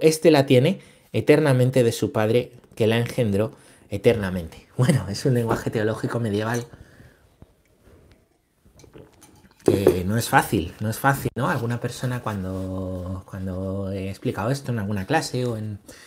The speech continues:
em, cuando he dado alguna clase, ¿no? de, de teología, ¿no? En un centro básico que tenemos aquí en Valdemoro hace unos años,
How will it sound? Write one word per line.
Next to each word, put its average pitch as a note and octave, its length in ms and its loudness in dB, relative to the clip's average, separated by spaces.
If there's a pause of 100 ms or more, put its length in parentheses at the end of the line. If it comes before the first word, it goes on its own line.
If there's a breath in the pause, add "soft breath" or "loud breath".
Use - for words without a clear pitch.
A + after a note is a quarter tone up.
(680 loud breath)
em, G2 640 -6 (420)
cuando G2 220 -6
he - 20 -4
dado G#2 140 -4
alguna G2+ 240 -6
clase, A#2+ 300 -6
¿no? A#2 180 -4
de, G2 340 -4
de F#2 120 -8
teología, A2+ 560 -2
¿no? B2+ 180 -4
En G#2 360 -6
un G#2 80 -8
centro G2 340 -8
básico A#2 400 -8
que G2+ 80 -8
tenemos G2+ 400 -10
aquí A2 160 -12
en G2+ 80 -6
Valdemoro A2 460 -4
hace - 200 -14
unos A2 220 -12
años, A#2 320 -10